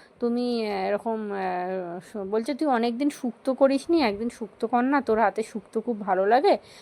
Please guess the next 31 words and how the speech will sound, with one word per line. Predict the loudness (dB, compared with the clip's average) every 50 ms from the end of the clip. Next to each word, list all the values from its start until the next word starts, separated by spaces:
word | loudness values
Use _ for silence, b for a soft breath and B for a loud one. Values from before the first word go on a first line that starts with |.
| B B 2
তো | 4
আমি | 4 6 6 4
বললাম | 4 4 4 4 4
যে, | 4 2
"হ্যাঁ, | 4 4 4 4 2 2
ঠিক | 0 0 2 4
আছে, | 2 4 4 2 2
তাহলে | 4 4 4 4 4
আমি | 2 2 2 2
রবিবারে | 2 2 2 2 2 2 2 0
করব।" | -2 -4 -4 -4 -4 -4 -8 -14 -14 B B B B B B B
তো | 6 6
আমি | 8 8 6 4
শনিবারে | 2 2 2 2 2 2 6 6 6 6 6
সব | 4 2 2 2 0
কিছু | -6 -4 -2 2
বাজার | 4 4 4 4 4 2
এনে | 2 0 0 0 2
রাখলাম | 2 2 2 2 0 -2 -4 -2 -2 -2 0
যে | -2 0
রবিবারে | 0 0 0 0 0 2 2 2 2
সকালবেলা | 0 -2 -2 -2 -2 -2 0 0 0 0
উঠেই | 0 -2 -2 -4 -6 -6 -8
শুক্তো | -16 -16 _ -4 -2 0
হবে, | 2 2 0 0 -4 -6 -6 B B B B B B B
সে | -12 -4 0 0 0
তো | 4 6 6
আর | 6 6
করা | 6 4 6 6 8 8 8 6
হলো | 6 2 0 0
না। | -2 -2 -2 -4